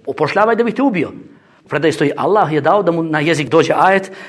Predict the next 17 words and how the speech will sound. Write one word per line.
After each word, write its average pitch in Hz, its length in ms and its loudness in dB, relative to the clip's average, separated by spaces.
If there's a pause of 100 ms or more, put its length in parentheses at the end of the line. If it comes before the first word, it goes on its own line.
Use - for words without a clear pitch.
(100)
"Amman 156 320 0
ladhi 147 280 0
yujibul 156 380 0
mutarra 170 440 2
idha 143 280 0
da'ahu 190 480 2 (320)
wa 127 200 0
yakshifu - 300 -10
su." 104 320 -14 (600)
Onaj 151 240 2
koji 151 480 -4
nevoljniku, 131 640 -2 (340)
onome 127 220 -4
koji 131 200 -2
je 135 60 2
u 143 180 0 (100)
baruri, 139 460 2